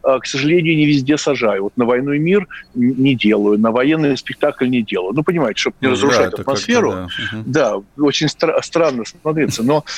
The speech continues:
Speaker 1: э, вот возвращаясь... э, все-таки к Европейскому театру и
Speaker 2: Мгм.
Speaker 1: российскому, но в Европе все-таки это, наверное, я скажу, девяносто девять процентов это частные театры и гранты.
Speaker 2: Да.
Speaker 1: То вы государственный театр, правильно?
Speaker 2: Да,
Speaker 1: Вы государственный
Speaker 2: да,
Speaker 1: театр.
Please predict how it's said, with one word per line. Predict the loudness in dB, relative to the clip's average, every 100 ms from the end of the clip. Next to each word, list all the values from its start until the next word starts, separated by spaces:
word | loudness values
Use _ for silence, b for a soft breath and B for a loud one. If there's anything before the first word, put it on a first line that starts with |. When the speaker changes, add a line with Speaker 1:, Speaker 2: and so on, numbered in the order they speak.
| B 0
Speaker 1:
э, | 2 2 -2 _
вот | -6 -2
возвращаясь... | 0 0 0 0 0 0 -2 -4 0
э, | 2 4 2 -4 _ _ _ -14 -8
все-таки | -4 -4 -6 0 2 2 0
к | -2
Европейскому | 0 2 2 0 -2 -6 -4 -4
театру | -2 -2 0 2
и |
Speaker 2:
Мгм. | 2
Speaker 1:
российскому, | 0 -4 -4 -6 -6 B B 0
но | 0
в |
Европе | 2 2 2 0 -2
все-таки | -2 -2 -2
это, | 0
наверное, | 0 2 0 2 2
я | 2 0
скажу, | -4 0 0
девяносто | 0 2 2 0 -2 -2
девять | 0 0
процентов | 0 -2 -2 -2 -4
это | -4
частные | 0 0 -2 -6 -10 -8
театры | -10 -8 -16 -12 B B
и | 0 2
гранты. | 0 0 0 -4 -14 -20 B -20 -8
Speaker 2:
Да. | -2
Speaker 1:
То | 0
вы | 2 0 0
государственный | -2 0 -2 -2 -6 -8 -4
театр, | -6 -6 -4
правильно? | 0 0 0
Speaker 2:
Да, |
Speaker 1:
Вы | 0
государственный | -2 -2 -2 -2 -6 -12
Speaker 2:
да, | -12
Speaker 1:
театр. | -12